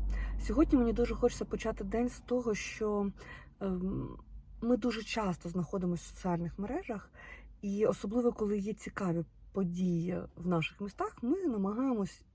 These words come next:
може, не освятити їх, да, але, е, залишити свій відгук, скажімо так, в коментарях, е, про того чи інше і так далі. І знаєте, я дивлюся, що в деяких ситуаціях краще промовчати. Наприклад, коли нещодавно пройшов,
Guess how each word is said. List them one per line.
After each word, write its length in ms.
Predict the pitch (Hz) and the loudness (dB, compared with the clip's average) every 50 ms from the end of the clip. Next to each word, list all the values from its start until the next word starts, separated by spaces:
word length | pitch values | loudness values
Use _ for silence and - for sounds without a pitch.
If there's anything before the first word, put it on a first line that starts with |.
| _ _ - _ _ _ - - - - - - - - - - - - | _ _ -20 _ _ _ -20 -20 -20 -20 -20 -20 -20 -20 -20 -20 -8 0
може, 280 | - 254 285 277 262 247 | 6 8 8 8 8 8
не 140 | 254 269 - - | 6 6 6 4
освятити 680 | 247 - - - 247 247 - - 320 349 - - 294 | 0 0 0 0 -2 0 2 2 0 2 2 2 0
їх, 300 | 262 247 240 240 - - - | 0 0 -2 -4 -4 -2 2
да, 200 | 233 240 247 - - | 2 2 2 2 2
але, 500 | 190 190 196 202 214 226 233 233 240 226 208 - - - - - - - - - - | 0 2 2 2 2 2 2 2 2 0 -2 -8 -14 -18 -18 -18 -20 -20 -14 -6 -2
е, 280 | 202 190 190 190 190 190 - - _ - - _ - _ _ _ _ _ _ _ _ - _ - | 0 2 2 2 2 0 -2 -8 _ -20 -20 _ -20 _ _ _ _ _ _ _ _ -20 _ -2
залишити 420 | - 190 254 294 294 - - - 233 | 4 6 8 8 8 6 4 -2 -2
свій 260 | - - 214 220 196 | 0 0 0 2 2
відгук, 460 | 170 170 190 190 170 180 190 165 - | 4 4 4 4 4 4 2 0 -2
скажімо 400 | - - 185 175 175 175 170 170 | -4 0 0 0 2 2 -2 0
так, 180 | - 165 165 - | -2 -2 -4 -6
в 60 | - | -8
коментарях, 920 | - - - 202 196 185 180 175 - - 170 175 226 320 415 403 - - - - - - - - - - - | -6 -2 2 4 4 4 4 2 2 0 0 2 2 2 0 0 -2 -8 -16 -20 -20 -20 -20 -20 -14 -6 -6
е, 40 | 190 | -4
про 240 | - - 196 196 185 | -4 0 0 0 0
того 440 | - - 254 277 311 349 349 339 - | 2 2 2 4 4 4 4 2 2
чи 180 | - - - 190 | -2 -2 -2 -2
інше 460 | 165 - 220 240 262 254 - - 220 | -2 0 0 0 0 0 0 -2 -4
і 40 | 208 | -4
так 220 | - - 196 190 | -2 -4 -4 -2
далі. 340 | 175 170 175 - - - - - 180 - - - - - - - - - | 0 0 0 0 0 -4 -6 -10 -12 -14 -16 -18 -16 -16 -16 -14 -8 -4
І 100 | 208 208 | -4 2
знаєте, 360 | 208 240 294 339 330 - 247 | 6 8 8 8 8 6 4
я 140 | 214 226 220 | 4 4 2
дивлюся, 560 | 208 233 226 240 294 339 349 - - 226 208 | 2 -2 2 4 4 4 4 4 2 0 2
що 680 | - - - - - 214 208 208 202 208 202 202 - - | 0 -4 -6 -2 0 2 4 4 4 6 4 4 2 0
в 160 | - 185 190 | -4 -4 -2
деяких 360 | 190 214 269 285 - 233 214 - | 4 6 6 6 6 2 -8 -6
ситуаціях 420 | - - 311 392 - - 202 - | 0 0 0 0 0 -2 -4 -2
краще 320 | - 240 240 247 - - | -2 -4 -4 -2 -4 -6
промовчати. 600 | 202 - 208 185 180 160 156 - - 202 - - 247 | -6 -4 0 2 2 2 2 0 -4 -10 -8 -4 -2
Наприклад, 440 | 247 240 233 - 311 - 254 - - | -2 -2 0 0 0 2 0 -2 0
коли 300 | - 208 208 208 220 214 | 0 0 2 2 4 2
нещодавно 500 | 208 196 - 190 180 208 220 220 202 196 | 0 -2 -2 -4 -4 -4 -2 -2 -4 -4
пройшов, 400 | - 202 180 - - 196 202 | -4 -8 -8 -4 -4 -4 -4